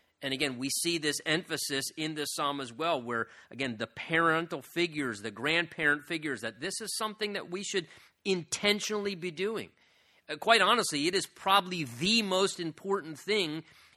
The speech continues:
in the parenting process. More than trying to prepare them to be successful in careers, if half the parents that make such efforts to educate their kids,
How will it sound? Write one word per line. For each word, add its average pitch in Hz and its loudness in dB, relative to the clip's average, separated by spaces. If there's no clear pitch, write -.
in 202 4
the 185 0
parenting 196 0
process. - 0
More 190 4
than 190 2
trying 190 6
to 175 -4
prepare 180 4
them 190 0
to 180 -4
be 156 -4
successful 170 -4
in 156 -4
careers, 165 -2
if 151 -2
half 233 -4
the 170 -4
parents 190 0
that 143 -8
make 156 -6
such 175 -4
efforts 165 0
to - -6
educate 160 -4
their 131 -4
kids, 143 -4